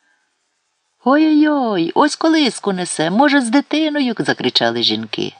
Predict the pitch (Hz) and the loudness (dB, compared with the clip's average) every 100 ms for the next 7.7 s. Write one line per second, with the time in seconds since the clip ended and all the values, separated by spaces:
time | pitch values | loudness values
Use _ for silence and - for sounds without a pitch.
0 | _ _ - - - _ - 113 127 123 | _ _ -20 -20 -20 _ -6 -4 -4 -4
1 | - 127 113 - 143 110 139 147 131 - | -4 -4 -4 0 0 2 2 2 -2 -6
2 | - - 123 127 131 131 139 - 143 143 | -14 -6 -2 0 0 0 -2 0 0 2
3 | 151 208 165 - 143 151 175 160 151 147 | 2 0 0 -2 -2 0 0 0 -2 0
4 | 151 - 120 - 117 107 113 110 117 147 | 0 0 -2 0 -4 -2 -2 -2 -4 -6
5 | 156 294 - 277 240 214 208 - _ - | -2 0 0 0 0 -4 -6 -10 _ -2
6 | 147 151 170 160 147 156 156 - 143 143 | -2 0 -2 0 0 0 -2 -2 -2 -2
7 | - 147 139 143 135 139 | -2 -4 -8 -8 -6 -8